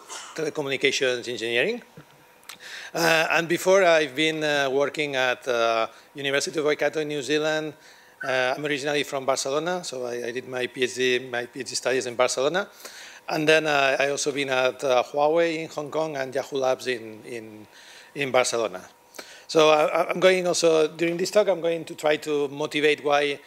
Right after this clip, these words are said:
uh, machine learning for data streams, I think it's important, and why this is something that can be helpful, uh,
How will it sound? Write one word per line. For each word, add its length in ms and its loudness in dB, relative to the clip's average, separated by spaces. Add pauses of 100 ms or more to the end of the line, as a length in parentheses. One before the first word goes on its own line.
(380)
uh, 300 2
machine 280 -2
learning 260 -2
for 160 -4
data 240 0
streams, 640 -6 (420)
I 120 -6
think 200 -4
it's 220 -4
important, 500 -2
and 460 -8 (140)
why 260 4
this 340 -6
is 120 -8
something 280 -2
that 260 0
can 180 -4
be 300 0
helpful, 540 -2 (460)
uh, 380 0